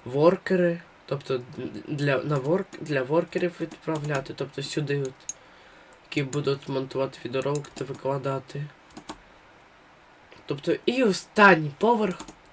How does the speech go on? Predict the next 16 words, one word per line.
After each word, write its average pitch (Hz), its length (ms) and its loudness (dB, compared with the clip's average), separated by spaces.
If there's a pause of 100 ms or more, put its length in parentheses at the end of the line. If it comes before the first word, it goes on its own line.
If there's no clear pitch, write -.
це 202 220 4
в 170 100 2
нас, 175 500 4
е, - 220 -6 (440)
та-да-да, 175 680 4 (340)
тераса. 165 580 4 (1800)
Її 180 340 6
можна, 170 360 6
м-, 151 420 0
мо-, 151 300 4
можна 170 500 6
орендувати. 127 960 -2 (880)
Тут, 165 240 2
як 151 160 -2
ви - 100 -16
бачите, 135 800 -2